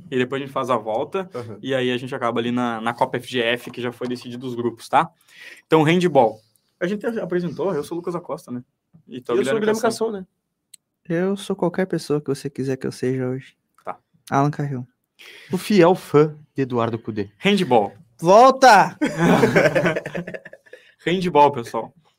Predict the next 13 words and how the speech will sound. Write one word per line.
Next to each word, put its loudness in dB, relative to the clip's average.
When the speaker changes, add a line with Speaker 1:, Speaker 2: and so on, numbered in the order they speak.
Speaker 1:
A 2
Universidade 2
Federal 2
de -6
Santa -6
Maria, -4
a -14
famosa -4
U -6
F -10
S -12
M, -6
né, -10